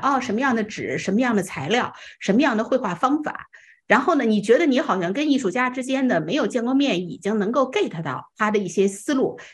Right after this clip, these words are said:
现在这个东西就不一样了，太多的这种科技含量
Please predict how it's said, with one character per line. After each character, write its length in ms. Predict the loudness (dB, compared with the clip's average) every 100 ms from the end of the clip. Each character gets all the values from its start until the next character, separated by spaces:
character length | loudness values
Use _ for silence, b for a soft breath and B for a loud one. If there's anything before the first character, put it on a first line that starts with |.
| -2
现 160 | 2 4
在 140 | 4
这 80 | 2
个 80 | 0
东 140 | 2
西 60 | 2
就 100 | 0
不 100 | -2
一 80 | -2
样 260 | -2 -2
了， 220 | -6 -8 -6
太 300 | 2 4 4
多 180 | 2
的 120 | 2 2
这 120 | 0
种 380 | -2 -2 -6 -6
科 200 | 2 4 4
技 180 | 2
含 240 | 0 -4 -6
量 260 | -8 -8